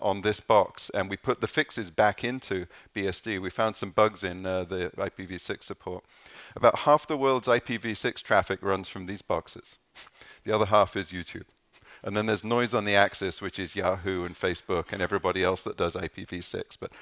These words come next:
you know, about, no, ninety, you know, forty-nine percent of the world's I P v six is Netflix. The other four, another forty-nine percent is, is YouTube. That was sort of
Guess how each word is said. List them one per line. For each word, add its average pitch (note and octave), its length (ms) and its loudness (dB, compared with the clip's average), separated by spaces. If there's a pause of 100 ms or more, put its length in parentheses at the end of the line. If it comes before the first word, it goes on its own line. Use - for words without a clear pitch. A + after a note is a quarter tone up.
(240)
you G#2 80 -2
know, F#2 100 2
about, G2 320 6 (260)
no, G#2 160 -2
ninety, A2+ 460 0 (240)
you G#2 100 -6
know, F2+ 100 -6
forty-nine B2+ 560 2
percent A2+ 360 -2
of G#2+ 80 -10
the G#2+ 80 -2
world's G2+ 300 0 (140)
I G2+ 100 4
P G2 180 -6
v G2 140 -8
six - 360 -4
is F2+ 160 -4
Netflix. F2+ 460 -4
The G2+ 80 -2
other F#2 120 -2
four, G2+ 280 -4
another G2+ 200 -2
forty-nine F2+ 480 -4
percent F2+ 400 -8
is, - 260 -12
is F2 320 -8
YouTube. - 340 -14 (920)
That G#2+ 200 0
was G2 160 -4
sort G2 200 -2
of F2 100 -2